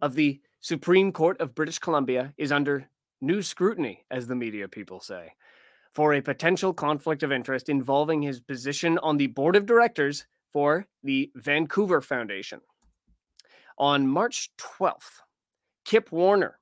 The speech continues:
of the Canadian Society for the Advancement of Science in Public Policy, or C sap, published an investigative article outlining this concern. So here's some background. C sap had filed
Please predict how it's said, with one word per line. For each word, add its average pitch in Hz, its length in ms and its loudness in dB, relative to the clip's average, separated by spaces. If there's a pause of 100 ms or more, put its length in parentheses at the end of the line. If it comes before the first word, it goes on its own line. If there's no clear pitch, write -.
of 135 180 -6
the 135 180 -2
Canadian 165 640 0
Society 151 560 0
for 151 100 -10
the 147 160 2
Advancement 139 600 -4
of 147 100 -8
Science 123 480 -4
in 127 80 -6
Public 120 400 -6
Policy, 180 480 0
or 104 240 -8
C - 260 -10
sap, 64 320 -12 (640)
published 160 480 2
an 135 140 -2
investigative 135 800 -4
article 113 500 -8
outlining 127 640 -4
this 104 300 -10 (180)
concern. 82 460 -18 (480)
So 131 120 -8
here's 214 440 6
some 185 220 2
background. - 640 -2 (720)
C 208 260 0
sap 214 320 6
had 175 260 0
filed 120 540 0